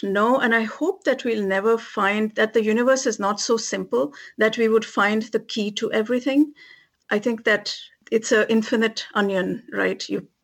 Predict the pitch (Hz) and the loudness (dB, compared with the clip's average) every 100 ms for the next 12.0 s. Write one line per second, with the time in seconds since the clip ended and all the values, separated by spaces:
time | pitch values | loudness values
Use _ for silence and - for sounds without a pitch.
0 | - 196 202 190 - 208 208 196 190 190 | -2 0 2 0 0 2 4 4 4 4
1 | 185 190 185 190 175 185 175 175 180 180 | 2 0 0 -2 -4 -2 -4 -4 -6 -4
2 | 175 - - - 202 180 - - - 226 | -4 -4 -4 -2 -2 -2 -4 -12 -2 0
3 | 214 233 233 254 247 - 254 254 240 254 | 2 2 4 4 4 4 0 2 2 2
4 | 233 214 190 180 - 202 - - 196 190 | 0 0 0 0 -2 -6 -10 -4 -2 -2
5 | 180 - 196 196 208 202 214 226 233 220 | -4 -4 -4 0 4 6 6 6 4 2
6 | 190 185 185 185 - 185 175 185 190 185 | 2 2 2 -2 -2 -2 -2 -2 0 0
7 | 180 202 185 180 190 196 - 185 - 185 | -2 -4 -2 -2 -2 -2 -2 -2 -2 -4
8 | - 196 - - - - - - - 214 | -2 -2 -2 -6 -10 -10 -10 -12 -4 2
9 | 226 240 302 311 294 254 - 208 214 262 | 4 4 4 4 2 0 -2 2 4 6
10 | 277 269 220 208 202 - 190 202 180 175 | 4 2 0 0 -2 -2 -6 -6 -4 -2
11 | 220 208 185 - 214 233 240 269 339 - | 0 -2 -2 0 0 0 2 2 2 0